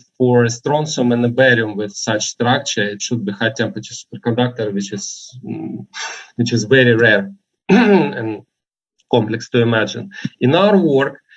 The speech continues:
strontium H twenty-two is obtained and reproduced two times as a main product of the reaction from two different, uh, starting materials. We, uh, <clears throat> obtained Raman spectrum and optical properties,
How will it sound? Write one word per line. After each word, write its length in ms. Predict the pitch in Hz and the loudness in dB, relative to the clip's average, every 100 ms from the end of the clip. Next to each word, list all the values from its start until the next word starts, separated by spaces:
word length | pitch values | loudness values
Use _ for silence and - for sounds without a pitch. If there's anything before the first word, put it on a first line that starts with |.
| - | -20
strontium 600 | - - 143 185 190 156 | -10 0 2 2 2 2
H 180 | 147 - | 2 0
twenty-two 400 | 143 123 120 147 | -2 -4 -4 0
is 120 | 131 | 0
obtained 540 | 131 - 139 135 113 120 | 0 0 2 2 0 -2
and 140 | 113 | -2
reproduced 560 | 120 135 135 143 135 120 120 | -2 0 0 0 -2 -4 -4
two 120 | 135 | -4
times 460 | - 120 101 107 - | 0 0 0 -4 -6
as 120 | 123 127 | -4 2
a 80 | |
main 400 | 123 139 185 202 | 4 4 4 2
product 400 | 196 131 123 123 _ 120 | 2 0 0 -4 _ -6
of 160 | 120 | 0
the 80 | 127 | 2
reaction 520 | 117 113 123 - 147 | 4 2 2 -2 -8
from 240 | 123 117 - | -2 -2 -2
two 160 | 151 | -4
different, 560 | 127 135 123 123 117 120 117 | -2 -2 0 2 0 -4 -10
uh, 220 | 107 107 | -10 -10
starting 440 | - 131 123 113 | -4 -4 -2 -4
materials. 720 | 104 101 123 127 147 160 - - - - - - | -4 -4 2 4 4 0 -4 -14 -18 -18 -20 -14
We, 300 | 110 147 196 190 | 0 4 6 4
uh, 380 | 131 131 139 - | 2 0 0 2
<clears throat> 400 | 214 226 185 156 | 4 6 4 2
obtained 420 | - - 180 180 | -4 -6 -6 -2
Raman 320 | 127 139 160 160 | 0 2 0 -2
spectrum 420 | - 143 - 120 | 0 -2 0 0
and 120 | 123 | 0
optical 380 | 147 - - 131 | -2 -4 -4 -2
properties, 720 | 135 123 120 123 - 160 160 | 2 2 2 -4 -2 -2 -2